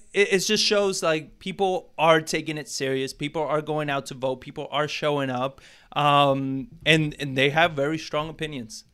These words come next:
you know, and people are, and, and I think that's what's necessary, because let's say the wrong decision gets made this election, right?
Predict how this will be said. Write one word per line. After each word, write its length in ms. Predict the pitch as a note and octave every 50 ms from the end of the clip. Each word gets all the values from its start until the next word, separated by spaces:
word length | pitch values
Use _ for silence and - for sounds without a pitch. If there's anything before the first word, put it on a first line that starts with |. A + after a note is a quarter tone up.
| _ - -
you 220 | C#3+ C#3+ C#3+ C#3+
know, 240 | D3 D3 D3 D3+ B2
and 340 | C#3+ C#3 C#3 C#3 C#3 B2 -
people 220 | D3+ D3 D#3 D#3+
are, 80 | D#3 D3+
and, 200 | - F3 F#3 G3
and 200 | G3 G3+ G#3 G#3
I 200 | G#3+ A3+ A#3 A#3
think 220 | A3+ B3 A#3+ A#3
that's 220 | A#3+ B3 A#3+ - -
what's 160 | A3+ G3 -
necessary, 480 | G#3 G#3+ A3 E3 F3+ - - D#3 C3+ B2+
because 540 | B2+ C#3+ C3+ A#2 - D#3 D#3 C#3 C3+ - - - - _ _ _ _ _ _ _ _ _ _ _ _ _
let's 320 | - G3+ B3+ C#4+ D4+ - -
say 560 | - - G3 G3 F#3 F#3 F#3 F3 E3+ E3+ C#3+ D3 D3+ - - _ - - _
the 200 | - D3+ D3+ D#3+
wrong 400 | D3 C#3+ D#3 E3 D#3+ E3 E3 D#3+
decision 500 | D3+ D3+ - - D#3+ D3 - - D3 C3+
gets 280 | C3 C3+ C3+ C3+ - -
made 460 | C3+ C3+ C3 B2+ B2 B2+ B2 A#2 - - B2
this 240 | C3 C3+ C3 - C3
election, 460 | A#2+ A#2 G#2 F#2+ - - - B2 - - -
right? 280 | B2+ C#3+ E3+ E3 -